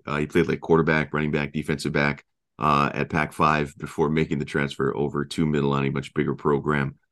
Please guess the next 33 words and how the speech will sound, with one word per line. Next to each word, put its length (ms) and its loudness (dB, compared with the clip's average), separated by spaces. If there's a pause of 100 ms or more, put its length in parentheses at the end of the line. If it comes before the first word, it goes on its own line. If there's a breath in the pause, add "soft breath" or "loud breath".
(200)
uh, 220 2
and 100 4
really 200 8
excelled 340 0
there, 140 -6 (200)
uh, 320 -6
as 220 -4
a 40 -12
defensive 480 -4
back. 320 -4
I, 220 -8
I 40 -4
think 220 -6
that 140 -2
is 100 -6
pretty 220 -2
exciting. 440 -4
Again, 340 -4 (360)
uh, 220 0 (140)
anytime, 760 0 (760)
uh, 200 -2
a, 140 -4 (120)
a 20 0
defensive 440 0
back 180 -2
signs 240 -4
on 220 -2 (460 soft breath)
with 140 2
the 80 0
University 480 0
of 200 -2
Hawaii, 460 2 (320)
um, 580 0